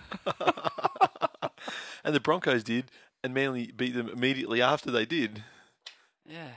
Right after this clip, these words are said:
Speaker 1: Um, it, you know, if the, if the Dragons were good
Speaker 2: Have we
Speaker 1: enough, they
Speaker 2: pissed
Speaker 1: would
Speaker 2: on that argument enough, or?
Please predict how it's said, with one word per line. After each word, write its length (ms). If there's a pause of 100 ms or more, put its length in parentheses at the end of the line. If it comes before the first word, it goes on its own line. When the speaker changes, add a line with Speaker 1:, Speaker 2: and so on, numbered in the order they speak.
(120)
Speaker 1:
Um, 340
it, 140
you 100
know, 80
if 100
the, 160
if 100
the 80
Dragons 360
were 80
good 60
Speaker 2:
Have 80
we 80
Speaker 1:
enough, 120
they 80
Speaker 2:
pissed 120
Speaker 1:
would 40
Speaker 2:
on 80
that 160
argument 380
enough, 260
or? 220